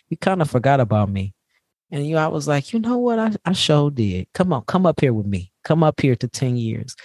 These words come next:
Right. So I'm, I am the sum of all things individually about me. And so those two things are the things that I did. And for the two folks that, if you listening, that suggested those two things, thank you.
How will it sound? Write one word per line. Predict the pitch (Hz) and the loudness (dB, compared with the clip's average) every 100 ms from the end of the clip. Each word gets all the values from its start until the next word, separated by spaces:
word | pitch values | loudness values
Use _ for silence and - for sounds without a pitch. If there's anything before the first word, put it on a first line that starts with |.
| - - _ | -20 -20 _
Right. | 127 120 | 2 2
So | 120 135 | 2 2
I'm, | 131 135 131 | 2 2 2
I | 135 135 | 2 4
am | 131 131 131 123 | 2 2 0 2
the | 123 | 0
sum | - - 135 131 | 2 2 2 4
of | 117 | 2
all | 117 120 120 | 4 2 2
things | - 117 113 110 - | 0 0 0 -4 -4
individually | 131 120 107 120 - 107 104 98 | -2 -2 0 0 0 -4 -4 -4
about | 92 107 104 101 | -2 -2 -2 -6
me. | 95 107 _ _ _ _ - | -10 -10 _ _ _ _ -2
And | 127 | -2
so | 110 - 123 113 113 117 - | 0 0 2 2 0 -2 0
those | 135 139 147 | 4 4 2
two | - 156 | -2 -4
things | 131 - 123 120 110 | -2 0 2 2 2
are | 117 | 2
the | 110 | 0
things | - 123 123 110 | 0 0 0 0
that | 117 | 0
I | 104 | 0
did. | 95 101 92 98 98 | -2 -4 -2 -4 -6
And | - 104 98 98 - - - | -6 -4 -4 -8 -12 -20 -12
for | - 131 | -2 0
the | 123 | 2
two | - 147 | 0 0
folks | 127 147 135 131 - | 2 2 2 0 -4
that, | 120 117 117 _ | -2 -2 -2 _
if | 123 110 | -2 0
you | 117 | -2
listening, | 117 113 127 131 120 | 0 0 2 2 2
that | 113 | 2
suggested | - 107 120 120 139 | 0 0 2 0 -2
those | 120 107 - | -2 -2 -2
two | 117 | -6
things, | 104 107 98 | -2 -2 -2
thank | - 117 - - | 0 -2 -2 -8
you. | 90 95 | -4 -6